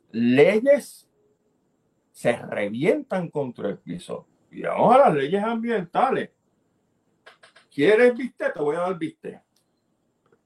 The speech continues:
El asunto del condominio Sol y Playa, ¿bajo qué partido se da? Bajo este maldito partido nuevo progresista. El asunto ahora de las mareas, ¿bajo qué partido se da?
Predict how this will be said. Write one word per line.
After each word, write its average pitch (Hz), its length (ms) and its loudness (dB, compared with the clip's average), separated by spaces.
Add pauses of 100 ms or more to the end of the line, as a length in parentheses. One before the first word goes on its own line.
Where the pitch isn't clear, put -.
(440)
El 104 160 -4
asunto 165 560 -4
del 127 140 -2
condominio 123 520 -4
Sol 135 220 -4
y 123 60 -4
Playa, 87 320 -2
¿bajo 95 280 -2
qué - 220 0 (380)
partido 120 420 2
se 117 160 -6
da? 90 220 -6 (760)
Bajo 98 300 4
este 113 220 -2
maldito 104 500 -4
partido 110 460 -2
nuevo 98 180 -4
progresista. - 800 -10 (1600)
El 110 180 6
asunto 135 380 0
ahora 131 280 8
de 127 80 4
las 123 120 2
mareas, 120 380 -4
¿bajo 98 200 -6
qué 107 100 -8
partido 120 500 -8
se 107 160 -10
da? - 220 -12